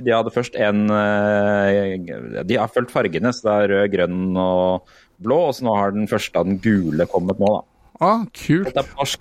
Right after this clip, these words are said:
Speaker 1: det er, og det er sånn japansk, eh, manga, så du begynner på motsatt side og leser deg andre veien.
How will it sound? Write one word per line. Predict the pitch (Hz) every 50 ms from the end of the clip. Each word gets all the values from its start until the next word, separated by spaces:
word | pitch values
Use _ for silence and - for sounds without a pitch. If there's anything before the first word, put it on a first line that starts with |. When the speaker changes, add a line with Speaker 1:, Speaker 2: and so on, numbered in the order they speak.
| 127
Speaker 1:
det |
er, | 120 113 117 117 120 120 120 113
og | 113 113
det | 110 101
er | 107 117 123 120
sånn | - 120 104 98
japansk, | 95 - 90 82 82 78 - - - - -
eh, | 87 85 82 80 80 80 80 80 80
manga, | 80 76 73 69 71 73 78 80 80 80 80 78
så | 80 78
du | 85
begynner | 82 87 78 69 67 -
på | - 87 85 80 80 80 80 80 82 78
motsatt | 80 78 - - - 76 -
side | - 82 69 73
og | 73 71
leser | 71 71 - 76
deg | 73 76 76 78 78
andre | 78 76 71
veien. | 69 71 71 78